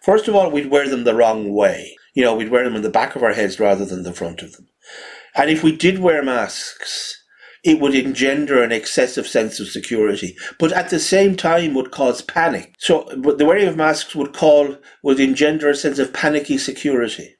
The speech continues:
apparently. So, but now, on the other hand, we have the religious belief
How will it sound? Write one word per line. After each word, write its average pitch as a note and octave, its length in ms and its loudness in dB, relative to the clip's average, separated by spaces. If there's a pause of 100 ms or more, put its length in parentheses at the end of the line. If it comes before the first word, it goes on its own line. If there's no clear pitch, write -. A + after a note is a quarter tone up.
(160)
apparently. - 1040 -6
So, - 220 0
but B2 360 -10
now, A#3+ 600 2
on B2 240 -4
the B2 80 2
other A#2 160 2
hand, G2+ 220 -2
we A2 80 -2
have G#2+ 120 0
the G#2+ 100 -2
religious A2 300 -6
belief G#2 420 -4